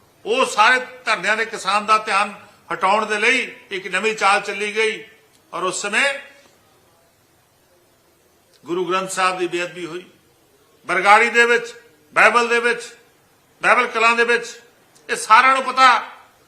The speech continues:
ਪੰਜਾਬ ਪਤਾ ਕੀ ਕੀ ਹੋਇਆ। ਔਰ ਜਦੋਂ ਸਤਾਰਾਂ ਦੀ ਇਲੈਕਸ਼ਨ ਹੋਈ, ਆਮ ਆਦਮੀ ਪਾਰਟੀ ਪਹਿਲੀ ਵਾਰ ਇਲੈਕਸ਼ਨ ਲੜ ਰਹੀ ਸੀ। پنجاب دے اتہاس دے اندر، اور پہلی بار الیکشن لڑدیاں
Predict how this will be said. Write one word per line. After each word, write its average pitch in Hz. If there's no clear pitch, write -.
ਪੰਜਾਬ 226
ਪਤਾ 233
ਕੀ 202
ਕੀ 196
ਹੋਇਆ। 139
ਔਰ 180
ਜਦੋਂ 202
ਸਤਾਰਾਂ 208
ਦੀ 220
ਇਲੈਕਸ਼ਨ 214
ਹੋਈ, 226
ਆਮ 202
ਆਦਮੀ 214
ਪਾਰਟੀ 214
ਪਹਿਲੀ 220
ਵਾਰ 220
ਇਲੈਕਸ਼ਨ 214
ਲੜ 226
ਰਹੀ 233
ਸੀ। 233
پنجاب 214
دے 226
اتہاس 214
دے 220
اندر، 226
اور 208
پہلی 254
بار 262
الیکشن 247
لڑدیاں 233